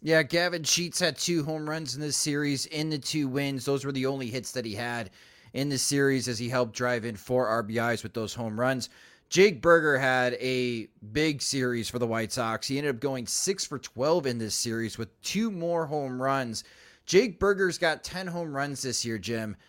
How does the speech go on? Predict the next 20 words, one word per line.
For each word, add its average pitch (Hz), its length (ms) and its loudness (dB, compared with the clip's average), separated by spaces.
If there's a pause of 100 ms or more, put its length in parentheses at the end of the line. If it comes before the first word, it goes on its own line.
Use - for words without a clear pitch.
(160)
Nine 220 640 0
of 196 160 -6
the 190 80 0
ten 190 300 0
home 170 260 -2
runs 151 540 0 (240)
have 151 240 -6
been 165 140 2
at 156 120 0
home. 147 440 -4 (340)
Jake 185 340 6
Burger 196 460 2
almost 220 520 -2
has 170 440 -2
a 143 160 -4
thirteen 185 880 -4
hundred 160 760 -2
O 156 260 0
P 156 300 -4
S - 540 0